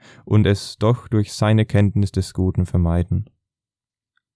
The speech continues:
Die Weisheit Gottes gibt ihm diese Kenntnis, und die Regierung Gottes trägt Vorsorge für alles Übrige. Nun,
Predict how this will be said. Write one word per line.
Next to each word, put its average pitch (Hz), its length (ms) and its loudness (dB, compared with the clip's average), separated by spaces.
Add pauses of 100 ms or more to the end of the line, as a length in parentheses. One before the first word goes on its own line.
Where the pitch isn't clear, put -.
(580)
Die 98 80 2
Weisheit 98 380 2
Gottes 120 340 2
gibt - 240 -4
ihm 101 160 4
diese 98 240 0
Kenntnis, 107 640 0 (260)
und 107 160 2
die 104 60 4
Regierung 131 500 6
Gottes 127 380 2
trägt 110 260 0
Vorsorge 98 540 2
für - 180 -4
alles 123 300 0
Übrige. 90 600 -2 (1400)
Nun, 101 380 4